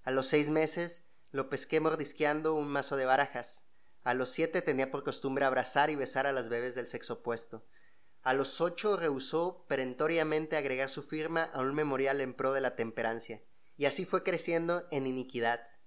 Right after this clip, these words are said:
mes tras mes, hasta que, al cumplir su primer año de vida, no solo insistía en usar bigotes, sino que había adquirido una gran propensión a las palabrotas y juramentos, así como a sostener sus afirmaciones mediante apuestas.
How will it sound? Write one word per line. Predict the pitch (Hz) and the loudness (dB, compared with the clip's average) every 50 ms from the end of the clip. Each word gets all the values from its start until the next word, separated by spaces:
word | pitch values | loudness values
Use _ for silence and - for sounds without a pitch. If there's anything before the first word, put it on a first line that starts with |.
| - - | -16 -10
mes | - 117 120 127 131 127 - - | -4 0 0 2 2 0 -2 -4
tras | - 127 120 110 107 | -4 -2 -2 -2 -2
mes, | 117 120 127 127 - - - - - - | -4 -4 -4 -4 -8 -14 -16 -18 -12 -10
hasta | 131 117 - - 127 117 117 - | -8 -8 -4 -2 -2 -2 -2 -4
que, | 127 117 113 | -8 -8 -8
al | - 120 113 | -8 -10 -8
cumplir | - 131 120 120 - 151 151 | -8 -10 -8 -6 -6 -6 -4
su | 151 160 143 | -6 -8 -6
primer | - 139 131 131 131 135 | -6 -4 -2 -2 -2 -2
año | 139 135 139 135 | -2 -2 -2 -2
de | 135 127 | -2 -2
vida, | 123 131 135 135 135 139 - - - - - - - | -2 -2 -2 -2 -4 -4 -6 -12 -20 -20 -20 -14 -2
no | - 147 151 | 0 2 2
solo | 147 - 175 175 | 2 2 2 0
insistía | 175 175 170 - 151 - - - 170 165 165 170 165 | 0 -2 -2 -4 -6 -8 -8 -8 -4 -2 0 0 0
en | 156 143 | 0 0
usar | 135 131 - 135 135 | -2 0 0 0 0
bigotes, | 143 135 127 131 139 139 139 135 127 - - - - - - - - - | 0 0 0 0 0 0 -2 -8 -12 -12 -14 -18 -20 -20 -20 -20 -20 -12
sino | - - 123 127 127 | -6 -2 0 0 0
que | 131 151 | 2 2
había | 139 139 139 | 4 4 2
adquirido | 135 139 - 151 147 139 143 143 151 151 156 151 - - - - - - | 2 0 -2 -4 -2 -2 0 0 0 0 0 -4 -8 -16 -20 -20 -10 -4
una | 143 139 139 147 147 147 | -2 0 2 2 2 2
gran | 147 143 143 143 139 | 4 2 2 2 0
propensión | - 151 143 - 123 120 117 - - 147 151 165 165 | -2 -4 -2 -4 -4 -6 -6 -6 -4 -4 -4 -2 -2
a | 143 | -2
las | 131 123 - | -4 -4 -2
palabrotas | - 127 123 120 117 117 120 127 123 139 131 - | -2 0 2 2 2 2 2 0 0 -2 -4 -4
y | 123 | -6
juramentos, | 123 123 120 113 113 113 110 107 - 117 - - - - - - | -6 -4 -4 -4 -4 -6 -8 -10 -12 -14 -14 -14 -16 -18 -16 -12
así | - - - 139 - | -10 -10 -10 -6 -4
como | 156 151 147 143 | -2 0 0 0
a | |
sostener | 139 139 127 - - 135 127 131 131 | -2 -2 -6 -4 -4 -4 -2 -2 -4
sus | 127 147 135 | -4 -6 -6
afirmaciones | 143 131 - 143 131 123 120 117 - - 139 143 151 170 180 - - - | -8 -6 -6 -6 -4 -4 -4 -4 -2 -2 0 0 -2 -2 -6 -8 -10 -8
mediante | - 123 113 113 110 104 104 - 110 | -4 -2 0 0 0 -2 -2 -4 -6
apuestas. | 101 - - 110 - - - - - - - | -6 -6 -8 -10 -10 -10 -12 -14 -18 -20 -20